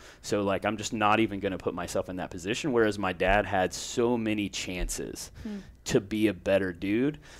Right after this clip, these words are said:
Speaker 1: that it took a stroke that totally changed the way he could function. You know, no more, like, high-functioning human. It's like he acted like a kid.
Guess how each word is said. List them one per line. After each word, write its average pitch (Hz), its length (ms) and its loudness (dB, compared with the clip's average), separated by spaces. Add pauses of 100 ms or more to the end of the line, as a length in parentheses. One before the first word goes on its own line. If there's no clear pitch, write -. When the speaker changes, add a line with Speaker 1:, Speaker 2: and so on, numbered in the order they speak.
(120)
Speaker 1:
that 98 300 4
it 107 160 0
took 120 400 4
a 101 140 4
stroke 117 840 4
that 98 280 2
totally 135 380 4
changed 110 440 0
the 107 80 -2
way 95 100 -2
he 104 100 -6
could - 160 -12
function. 95 580 -4 (320)
You 107 60 -4
know, 101 80 0
no 117 240 2
more, 120 280 4
like, 98 280 4
high-functioning 101 640 2
human. 107 400 -2
It's 92 200 -4
like 95 500 2
he 107 220 0
acted 101 260 2
like 87 180 -2
a 95 40 -12
kid. 82 520 0